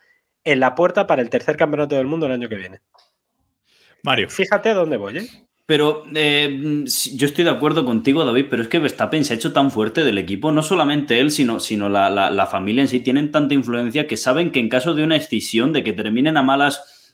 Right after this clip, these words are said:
Speaker 3: con Helmut Marko, con Christian Horner, con quien sea, saben que tienen las de ganar. Es que, vamos a ver, en caso de que haya una pelea tan grande, si el que tiene las de perder, para empezar, es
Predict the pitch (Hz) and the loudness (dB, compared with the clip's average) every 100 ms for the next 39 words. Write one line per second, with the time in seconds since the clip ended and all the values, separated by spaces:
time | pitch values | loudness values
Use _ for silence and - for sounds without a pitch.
0 | - 127 123 151 165 139 139 135 147 131 | -2 -2 2 2 2 2 0 2 0 2
1 | 123 120 120 117 139 151 139 - 143 139 | 2 2 2 0 0 2 0 2 2 4
2 | 139 135 120 110 113 113 123 147 - - | 2 0 -4 -2 -2 0 2 2 0 -10
3 | - 120 175 - 135 127 104 98 92 101 | -4 0 2 0 2 0 0 -4 -6 -2
4 | 117 123 147 123 160 143 113 95 - _ | 0 0 0 2 2 2 0 -2 -8 _
5 | _ _ - 135 135 190 214 202 202 175 | _ _ -2 0 2 2 4 2 2 2
6 | 180 170 151 143 151 160 135 - 135 143 | 2 4 2 2 4 2 0 -2 0 2
7 | 131 123 131 135 175 170 - 131 131 _ | 4 4 2 2 0 -2 -2 -2 -2 _
8 | 143 131 151 208 208 170 165 170 196 185 | -2 0 2 4 4 2 2 2 0 0
9 | 160 143 - 165 | 0 0 0 -2